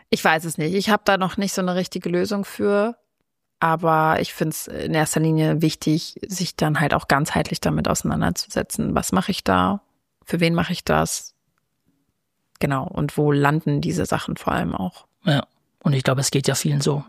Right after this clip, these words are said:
Speaker 2: diese Gedanken.
Speaker 1: Ja.
Speaker 2: Aber ich glaub, man ist ja von den Dingen so teilweise, wie soll ich sagen, abhängig, aber einfach schon so drin, sei es jetzt auch WhatsApp oder so.
Speaker 1: Ja, genau. Ich glaube, es ist halt am, am wichtigsten, sich dann eben Bewusstsein dafür zu schaffen, ne? Und es vor allem auch bei jungen Menschen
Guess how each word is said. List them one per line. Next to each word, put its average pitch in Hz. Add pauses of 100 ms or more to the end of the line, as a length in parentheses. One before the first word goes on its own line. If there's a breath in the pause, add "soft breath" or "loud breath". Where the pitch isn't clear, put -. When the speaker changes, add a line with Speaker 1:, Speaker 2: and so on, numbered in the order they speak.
Speaker 2:
diese 147
Gedanken. 151
Speaker 1:
Ja. -
Speaker 2:
Aber 151
ich 139
glaub, 147
man 147
ist 151
ja 151
von 156
den 147
Dingen 151
so 156
teilweise, 156
wie -
soll -
ich 147
sagen, 160
abhängig, -
aber -
einfach -
schon 156
so 160
drin, 175
sei -
es -
jetzt -
auch -
WhatsApp -
oder 160
so. 165 (180)
Speaker 1:
Ja, 196
genau. 165
Ich -
glaube, 185
es 180
ist 180
halt 175
am, 170
am 170
wichtigsten, 170
sich 170
dann 180
eben 165
Bewusstsein 165
dafür 160
zu -
schaffen, -
ne? 165
Und 175
es 180
vor -
allem 170
auch 170
bei -
jungen 190
Menschen 170